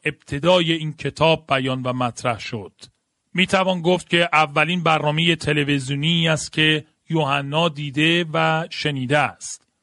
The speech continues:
یوحنا آنچنان تحت تأثیر این اتفاقات بود که عکس‌العمل طبیعی او چنین بود که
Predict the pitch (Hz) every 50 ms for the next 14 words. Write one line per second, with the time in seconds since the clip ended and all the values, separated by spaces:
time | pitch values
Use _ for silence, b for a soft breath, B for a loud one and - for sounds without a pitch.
0 | _ _ - 139 139 175 180 180 175 175 175 175 175 190 208 220 - 170 165 165
1 | 156 - - 160 160 170 180 185 185 185 180 - 170 170 165 156 - - 170 170
2 | - - 151 151 139 - - - - 170 170 170 165 165 156 - - 151 131 -
3 | 143 139 127 151 160 156 156 - 165 160 156 147 - - - _ _ _ _ -
4 | - 175 185 185 160 160 160 - - 165 165 160 156 160 170 185 185 180 165 -
5 | - 151 147 139 143 143 147 160 175 175 170 160 - 170 165 165 160 156 - -
6 | - 143 147 156 165 151 156 160 156 _ - 165 160 160 156 139